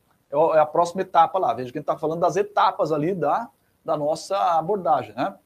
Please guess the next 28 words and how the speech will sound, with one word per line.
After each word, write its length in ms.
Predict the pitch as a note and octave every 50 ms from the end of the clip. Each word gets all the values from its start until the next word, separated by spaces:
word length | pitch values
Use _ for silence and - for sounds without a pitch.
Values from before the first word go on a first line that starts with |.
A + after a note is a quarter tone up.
| _ _ _ _ _
Aí 160 | - D3 F#3
eu 80 | A3 G#3+
vou 120 | F#3+ A3
chegar 340 | G#3 - - G#3+ E3 F#3+ G#3+
no 80 | G#3 A3
local 220 | G#3+ G#3+ G3+ G3+
do 80 | G3+ G3
fato. 300 | - - C3 A#2 - -
O 20 |
que 120 | - B3 B3
que 60 | -
tem 140 | - A#3+ A3
de 60 | G#3
destaque 520 | F#3+ F#3 - - - F#3 E3 D#3 - E3
aqui? 300 | D3 - - A#2+ G#2 - _ _ _ _ _ _ _ _ _ _ _ _ _ _ _ _
Posicionar-se 520 | A3 A#3 A3+ - - A3+ G#3 A3 G#3+ G#3+ A3+
no 60 | G#3+
local 240 | G#3 G3+ G3+ G3 F#3+
visível 300 | G3 E3+ F3+ G#3 G3+ G#3+
e 40 |
seguro, 520 | G3+ - A#3 F#3+ F3 F#3+ G#3 G#3+ G#3 - - _
atentando 500 | - F#3+ - - G#3 - - F#3+ G#3 G3+
para 200 | G3+ G#3+ G3 F#3+
não 140 | F3+ F3+ F#3+
adentrar 420 | G3 F#3 F#3+ F3+ - F3 F3 F#3 F#3
na 100 | F3 E3
área 240 | D#3+ F3 F#3 F3
de 320 | D3 B2 C3+ A3 C#4 -